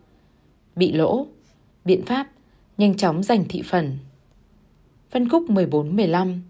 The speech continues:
mức ưu tiên Z, thị trường không hấp dẫn, vị thế khiêm tốn, yếu, bị lỗ.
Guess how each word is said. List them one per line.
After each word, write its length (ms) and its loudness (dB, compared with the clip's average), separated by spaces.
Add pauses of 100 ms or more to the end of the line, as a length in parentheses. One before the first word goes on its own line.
(360)
mức 280 2
ưu 220 0
tiên 240 2 (300)
Z, 240 0 (640)
thị 140 -6
trường 240 4
không 220 0
hấp 160 -4
dẫn, 360 -2 (1120)
vị 200 0
thế 220 4
khiêm 240 2
tốn, 380 2 (300)
yếu, 300 4 (440)
bị 120 0
lỗ. 340 -2